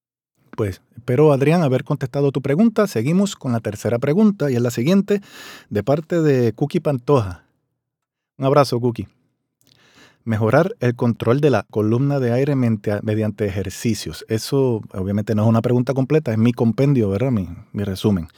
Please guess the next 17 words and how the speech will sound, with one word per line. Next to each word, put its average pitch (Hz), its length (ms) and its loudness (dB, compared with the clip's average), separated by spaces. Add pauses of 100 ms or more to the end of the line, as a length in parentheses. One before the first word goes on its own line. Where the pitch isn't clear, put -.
(720)
El 110 720 2
control 120 380 0
de 143 80 2
la 135 100 4
se-, 117 200 -2
de 120 180 0
la 113 80 2
columna 123 360 0
de 120 120 2
aire 143 380 0
mediante 104 440 -2
ejercicios. 98 800 -6 (420)
<laughs> - 460 -8 (1300)
Yo 135 200 2
no 160 120 4
lo 147 160 6
hago, 104 220 2